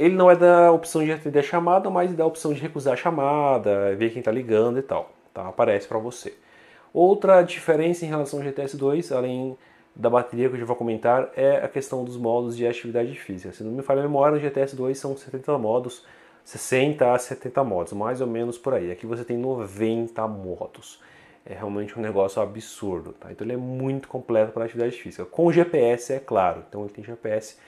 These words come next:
e os noventa modos de atividade física. Certificação cinco A T M, então pode nadar à vontade, até cinquenta metros de profundidade.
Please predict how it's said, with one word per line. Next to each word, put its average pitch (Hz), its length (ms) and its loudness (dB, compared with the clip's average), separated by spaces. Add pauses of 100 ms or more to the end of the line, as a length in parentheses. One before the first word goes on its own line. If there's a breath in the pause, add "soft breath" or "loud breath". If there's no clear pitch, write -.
(400 loud breath)
e 123 160 -4
os 131 100 -2
noventa 113 300 -2
modos 104 360 -2
de 110 260 -6
atividade 113 840 -4
física. 85 560 -16 (400 loud breath)
Certificação 165 500 -2
cinco 151 220 -6
A 151 40 -8
T 160 100 -4
M, 180 280 0
então 147 140 -2
pode 139 240 0
nadar 131 260 2
à 123 80 2
vontade, 147 520 -2
até 120 140 -4
cinquenta 117 380 -8
metros 110 320 -8
de 113 100 -6
profundidade. 123 840 -6